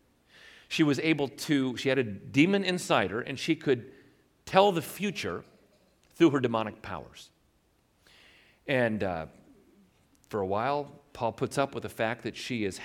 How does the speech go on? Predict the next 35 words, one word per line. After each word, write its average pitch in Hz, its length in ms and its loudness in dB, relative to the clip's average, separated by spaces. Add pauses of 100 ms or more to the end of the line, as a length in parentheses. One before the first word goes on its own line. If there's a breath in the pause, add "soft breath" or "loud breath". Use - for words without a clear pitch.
(160)
the 101 100 -6
demon 131 500 -4
inside 147 520 -2
her 113 180 -2
is 92 180 -6
hassling 104 800 -8
them. 78 400 -12
<clears throat> - 1160 -20
And 127 320 -2
finally, 139 300 0
Paul 120 240 0
says, 101 360 0 (680 loud breath)
"Come 139 140 -4
out 131 160 4
of 98 60 0
her." 76 120 -6 (880 soft breath)
And 92 80 -6
the 95 60 0
demon 120 240 0
comes 107 240 -6
out, 104 320 -2
and 98 260 -6
she 107 360 -6
now 104 260 -4
loses 110 540 -4
her 101 180 -6
ability 90 540 -4
to - 120 -14
tell 101 180 -6
the 82 80 -12
future, 135 380 -8
which 90 240 -8
means 107 300 -4 (220 loud breath)
she - 180 -10
lose-, 117 460 -2